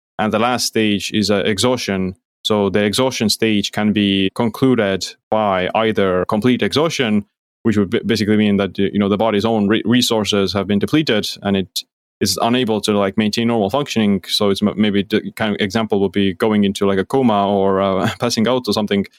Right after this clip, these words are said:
And the exhaustion stage can also end in recovery, which is, you know, the body ma-, manages to successfully overcome the stressor, or, or the stressor itself goes away or is eliminated.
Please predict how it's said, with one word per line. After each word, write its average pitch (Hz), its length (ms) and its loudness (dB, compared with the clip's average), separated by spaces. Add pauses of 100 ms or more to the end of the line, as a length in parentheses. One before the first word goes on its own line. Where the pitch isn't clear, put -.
(240)
And 101 260 0 (160)
the 107 320 2
exhaustion 117 440 0
stage 110 260 -2
can 113 120 0
also 110 200 0
end 107 240 0
in 101 140 2
recovery, 95 720 0
which 104 180 -2
is, 98 360 0
you 101 60 0
know, 98 100 2
the 98 80 -2
body 107 240 0
ma-, 101 180 2
manages 104 400 -2
to 98 80 -4
successfully 101 680 0
overcome 113 380 0
the 107 60 2
stressor, 113 480 0 (200)
or, 101 200 0
or 104 240 2
the 104 60 0
stressor 110 420 0
itself 104 440 -4 (180)
goes 113 140 2
away 104 260 4
or 98 120 2
is 101 120 0
eliminated. 95 640 0